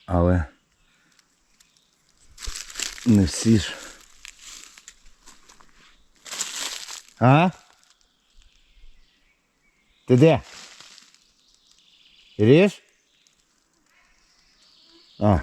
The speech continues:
ну, позаду десь нижче. Охорона сиріше, так що. Там особливо жекері як жекері,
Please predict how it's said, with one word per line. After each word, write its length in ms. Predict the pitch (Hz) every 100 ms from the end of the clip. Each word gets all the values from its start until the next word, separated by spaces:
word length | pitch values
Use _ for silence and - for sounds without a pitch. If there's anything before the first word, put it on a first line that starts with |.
| - -
ну, 100 | - 78
позаду 460 | 90 82 117 104 87
десь 280 | 82 80
нижче. 480 | 85 90 113 - 78 - - - - - - - - - - - - - - - - - - - - - - - - - - - -
Охорона 540 | - - 101 104 95
сиріше, 560 | 82 107 131 165 - 107 -
так 240 | 92 85
що. 160 | - 73 - - - - - - - - - - - - - - - - - - - - -
Там 140 | 92 90
особливо 600 | 87 92 90 101 95 78 - - - - - -
жекері 420 | 90 113 98 101
як 180 | 98 92
жекері, 460 | 104 147 - 82